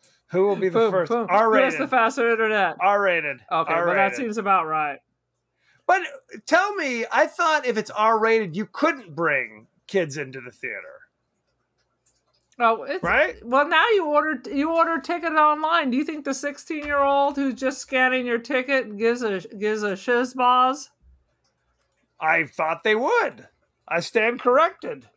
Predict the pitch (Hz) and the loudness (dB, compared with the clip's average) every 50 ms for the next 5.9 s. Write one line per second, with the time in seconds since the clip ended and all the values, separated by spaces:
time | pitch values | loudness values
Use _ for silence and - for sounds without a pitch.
0 | _ _ _ _ _ _ _ _ _ _ _ _ _ - - _ _ _ _ _ | _ _ _ _ _ _ _ _ _ _ _ _ _ -20 -20 _ _ _ _ _
1 | _ _ _ _ _ - - 160 147 147 143 139 139 - 202 214 262 269 - 370 | _ _ _ _ _ -8 -4 -2 -2 0 -2 -2 0 2 2 2 2 2 2 4
2 | 320 311 302 285 254 190 220 233 - - 277 294 294 262 262 269 - - 254 240 | 4 4 4 0 0 0 0 0 0 -2 -4 -2 0 0 0 0 -4 -4 -2 0
3 | 233 233 226 220 208 208 202 - - - - - - 180 180 170 165 160 - 170 | 2 2 2 2 2 0 -2 -4 -8 -14 -6 -2 2 2 4 4 4 2 0 -2
4 | 180 185 185 - 196 208 208 202 220 208 - 214 196 190 190 175 185 185 175 185 | 0 0 0 0 0 -2 -4 -6 -6 -6 -6 -4 -4 -4 -4 -4 -4 -6 -6 -6
5 | 180 175 175 190 175 165 165 170 170 170 170 165 170 180 190 196 196 220 | -6 -6 -2 -2 -2 -2 -2 -4 -6 -8 -8 -8 -8 -8 -8 -8 -8 -10